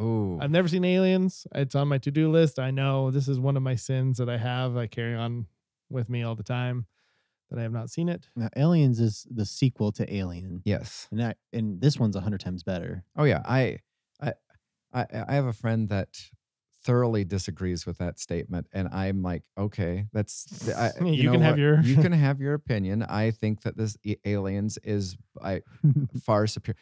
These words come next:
Speaker 1: Kinda like Terminator two. I, I watched when I was working at, in the video department, I rented myself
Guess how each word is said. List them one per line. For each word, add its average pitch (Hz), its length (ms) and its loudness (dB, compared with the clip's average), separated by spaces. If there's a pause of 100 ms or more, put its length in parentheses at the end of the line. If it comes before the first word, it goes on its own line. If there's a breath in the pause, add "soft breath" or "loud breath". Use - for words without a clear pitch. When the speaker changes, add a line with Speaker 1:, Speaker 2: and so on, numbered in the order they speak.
(160 soft breath)
Speaker 1:
Kinda 214 220 -2
like 226 180 -4
Terminator 147 420 -4
two. 123 320 -4 (400)
I, 170 400 0 (160)
I 160 220 2
watched 120 500 -2
when 107 120 -2
I 110 100 2
was 120 180 0
working 107 540 -2
at, 95 140 -2 (380)
in 110 200 0
the 104 120 -2
video 113 280 2
department, 92 560 -4 (760)
I 123 180 2
rented 123 460 0
myself 98 580 -2